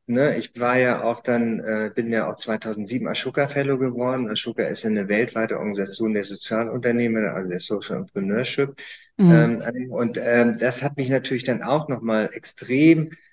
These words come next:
Speaker 1: äh, sensibilisiert für die Systeme, also für die gesellschaftliche Schieflage im Prinzip auch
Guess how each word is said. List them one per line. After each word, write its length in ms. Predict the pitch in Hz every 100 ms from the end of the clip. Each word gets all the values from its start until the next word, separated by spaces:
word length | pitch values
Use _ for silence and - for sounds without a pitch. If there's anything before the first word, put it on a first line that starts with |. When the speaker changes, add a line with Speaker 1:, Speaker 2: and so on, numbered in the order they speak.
| _ _
Speaker 1:
äh, 240 | 123 117 113
sensibilisiert 1200 | 135 160 143 135 123 117 107 139 180 107 95 -
für 260 | - 127
die 140 | 120 110
Systeme, 800 | 113 110 - - 165 151 95
also 240 | 82 104 104
für 160 | -
die 120 | 110 110
gesellschaftliche 1200 | 104 120 143 - 135 - 127 113 123 117 110 107 -
Schieflage 880 | - - 170 196 127 104 95 92 95
im 120 | 98 98
Prinzip 520 | 107 95 - 101 -
auch 400 | - 95 135